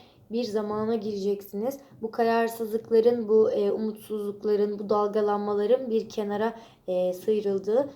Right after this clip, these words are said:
güzel günlerin, güzel zamanların geldiği bir döneme gireceksiniz.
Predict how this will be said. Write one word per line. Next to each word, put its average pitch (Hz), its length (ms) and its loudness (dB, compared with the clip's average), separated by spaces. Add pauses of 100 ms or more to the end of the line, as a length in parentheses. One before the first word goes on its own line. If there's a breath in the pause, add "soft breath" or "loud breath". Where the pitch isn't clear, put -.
(140 loud breath)
güzel 226 360 2
günlerin, 202 500 -4
güzel 220 280 -2
zamanların 214 560 -4
geldiği 233 380 -2
bir 302 180 0
döneme 254 280 2
gireceksiniz. 185 760 -6